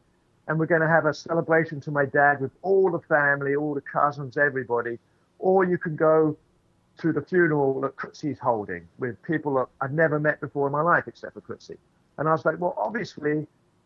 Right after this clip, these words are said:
my dad's dead. He's in a box. That's his body. That's not where his real spirit, his spirit's gonna be with us, the family." So I went to my family, and we had a, you know, we,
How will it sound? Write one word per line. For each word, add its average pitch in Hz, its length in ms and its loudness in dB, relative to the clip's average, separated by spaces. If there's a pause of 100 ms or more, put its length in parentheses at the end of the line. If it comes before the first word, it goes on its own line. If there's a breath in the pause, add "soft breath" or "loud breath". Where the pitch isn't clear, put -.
(160)
my 165 120 0
dad's 202 340 0
dead. 165 280 4
He's 147 140 0
in 156 120 -4
a - 40 -2
box. 120 540 2
That's 147 220 0
his 147 120 -8
body. 101 460 -6 (160)
That's 123 260 -6
not 143 260 -2
where 135 260 2
his 127 240 -4
real 131 200 -4
spirit, 147 440 -2
his 139 120 -10
spirit's 202 360 -2
gonna 156 180 -4
be 156 140 -2
with 151 160 -4
us, 180 260 0
the - 100 -20
family." 170 460 -2 (600)
So 147 420 2 (520)
I 147 280 2 (140)
went 156 260 -2
to 156 400 0
my 160 140 -2
family, 175 580 -2 (800)
and 143 100 -4
we 170 140 -2
had 160 220 4
a, 147 200 2
you 151 100 -4
know, 135 340 0
we, 135 160 -10